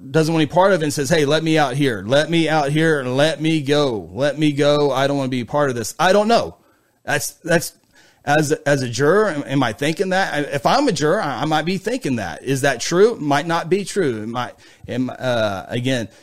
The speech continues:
Zach thought he hit a curve, and we'll get to Zach's testimony here, or not testimony, but, uh, Lieutenant Bruning's here in a second. That kinda, uh, we, we hear from Zach in an interview from Lieutenant Bruning. So that, that's an interesting coming up here in just a second.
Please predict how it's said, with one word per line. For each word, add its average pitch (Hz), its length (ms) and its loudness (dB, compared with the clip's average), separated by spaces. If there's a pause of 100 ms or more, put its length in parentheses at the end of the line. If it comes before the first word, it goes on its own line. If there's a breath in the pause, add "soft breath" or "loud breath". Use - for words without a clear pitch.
(160 loud breath)
Zach 131 400 0
thought 151 200 2
he 143 100 0
hit 151 160 0
a 131 60 -6
curve, 160 300 0
and 151 60 0
we'll 160 120 4
get 196 180 2
to 160 100 -2
Zach's 156 360 -2
testimony 147 460 -4
here, 135 260 -2
or 127 160 -4
not 113 260 -4
testimony, 104 640 -6
but, 107 200 -6 (240 soft breath)
uh, 113 280 -2
Lieutenant 123 340 -2
Bruning's 131 240 -2
here 131 120 -2
in 120 40 -2
a - 20 -4
second. 120 280 -6
That 107 160 -10
kinda, 131 400 -2 (260 loud breath)
uh, 107 480 -4 (480)
we, 139 300 -4
we 143 160 0
hear 156 180 -2
from 147 180 -2
Zach 131 440 -4 (120)
in 120 120 -6
an 110 360 -8
interview 104 460 -6
from 95 300 -10
Lieutenant 101 420 -10
Bruning. 95 220 -8
So 95 100 -8
that, 113 220 -4
that's 117 180 -6
an 117 80 -8
interesting 104 300 -8
coming 117 180 -6
up 104 100 -10
here 113 120 -6
in 104 80 -4
just 107 200 -8
a 98 60 -8
second. 92 400 -6